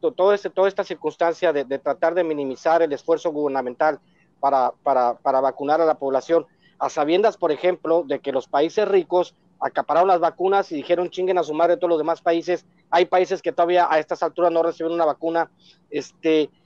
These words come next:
pues es una, como tú dices, una reverenda mamada, y está bien que sigan haciendo eso. Al final de cuentas, eh, eh, la estrategia que se está utilizando en este momento es a todos esos medios irlos, irlos secando de a poco, y los vamos a seguir exhibiendo,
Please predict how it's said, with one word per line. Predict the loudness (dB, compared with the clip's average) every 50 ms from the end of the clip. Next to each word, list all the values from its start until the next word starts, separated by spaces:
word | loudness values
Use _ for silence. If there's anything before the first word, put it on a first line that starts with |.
| _ _ _ _ _ -4
pues | -2 0 0 0
es | 0 0 2
una, | 2 2 2 0 -2 -6 -8
como | -6 -4 -4 -2
tú | 2 2
dices, | 0 0 0 -2 -2
una | 0 0
reverenda | 2 2 2 2 2 2 0
mamada, | 0 0 2 2 2 2 2 0
y | 0 -2
está | -2 0 -2 -2
bien | 0 2 2 2 0 -2 _ _ _ _ _ _ -6
que | -4 -2
sigan | 2 2 2 4 2
haciendo | 0 0 -2 0 2 2 2
eso. | 2 2 0 -2 -6 -6 _ _ _ _ _ -6
Al | -6 -4
final | -4 -2 -2 0 0
de | 0 0
cuentas, | 0 0 -2 0 2 2 2 0 -2 _ -2
eh, | 0 2 2 2 0 _
eh, | -2 -2
la | 0 0
estrategia | 0 0 -2 -4 -2 0 0 0 0 0 -2
que | -2 -6
se | -10
está | -6 -4 -4
utilizando | -4 -2 -2 -4 -2 0 0 0 0 0
en | 0
este | 0 0 -2 -2
momento | 0 0 0 0 0 2 0
es | 0 0 -4 _ _ _ _ _ _ _ _
a | -4 -4 -2
todos | 0 0 0 0 -2
esos | -4 -4 -2
medios | 2 2 4 4 2 2 0
irlos, | -2 -2 -2 -4 -8 -14 -10
irlos | -4 -2 0 0 0
secando | -2 -2 -2 0 0 2 2
de | 2
a | 2 2
poco, | 2 0 0 0 -2 -6 -6 _ _ _ _ _ _ _
y | -4 0
los | 0 2
vamos | 4 2 2 0
a | -2
seguir | -2 0 2 2
exhibiendo, | 2 0 -2 -6 -2 0 0 0 2 0 -2 -4